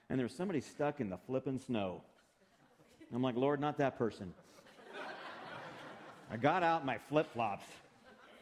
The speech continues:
but I was not prepared to do that good work. It was cold in flip-flops in the snow.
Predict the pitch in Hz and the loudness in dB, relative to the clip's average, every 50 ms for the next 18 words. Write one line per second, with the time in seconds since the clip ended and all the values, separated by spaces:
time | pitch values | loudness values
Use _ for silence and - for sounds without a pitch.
0 | - - - - _ - 113 120 131 131 131 120 139 147 160 147 - 135 113 - | -20 -20 -20 -20 _ 0 2 4 4 4 2 0 2 0 0 0 -2 -6 -8 -4
1 | - 165 147 143 131 113 107 101 113 110 107 127 135 123 113 104 98 95 110 110 | 0 2 4 4 4 2 0 -2 -4 0 2 2 4 4 2 2 2 0 0 0
2 | 95 107 117 123 110 95 - - - - - - _ _ _ _ _ _ - 95 | 2 4 4 4 4 2 -2 -8 -20 -20 -20 -20 _ _ _ _ _ _ -10 -10
3 | 87 - - 151 147 143 127 107 92 76 - - - - _ _ _ _ _ _ | -10 -4 2 4 4 4 4 2 -2 -6 -10 -18 -20 -20 _ _ _ _ _ _
4 | _ - 104 107 107 113 120 113 110 - - 95 82 85 - - 117 107 101 92 | _ -2 -2 -2 2 2 2 2 2 0 -2 -2 -2 -2 -4 -8 -4 -4 -4 -4
5 | - - - 110 107 101 92 87 87 | -4 -4 -2 -2 0 0 -2 -4 -6